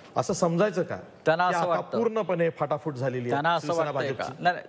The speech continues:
Speaker 2: तुम्ही जे म्हण-, त्यांना असं वाटतं की अशा प्रकारे टार्गेट केल्यामुळे, चुकीचे आरोप केल्यामुळे, बदनामी केल्यामुळे, केंद्राकडून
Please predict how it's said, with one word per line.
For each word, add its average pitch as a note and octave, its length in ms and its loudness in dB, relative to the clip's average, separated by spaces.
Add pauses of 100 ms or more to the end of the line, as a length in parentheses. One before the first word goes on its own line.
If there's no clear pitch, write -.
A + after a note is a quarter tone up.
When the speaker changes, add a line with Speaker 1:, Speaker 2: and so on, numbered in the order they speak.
Speaker 2:
तुम्ही C3+ 180 -2
जे D3+ 120 0
म्हण-, B2 160 -6
त्यांना C#3+ 200 2
असं D#3 180 -2
वाटतं B2+ 300 -2
की - 120 -6
अशा - 260 -4
प्रकारे C#3+ 300 -2
टार्गेट B2+ 460 -2
केल्यामुळे, A2+ 480 -4 (920)
चुकीचे F3 340 2
आरोप D3+ 280 0
केल्यामुळे, C3 500 -2 (880)
बदनामी D3+ 540 2
केल्यामुळे, C3+ 560 0 (800)
केंद्राकडून D#3+ 720 2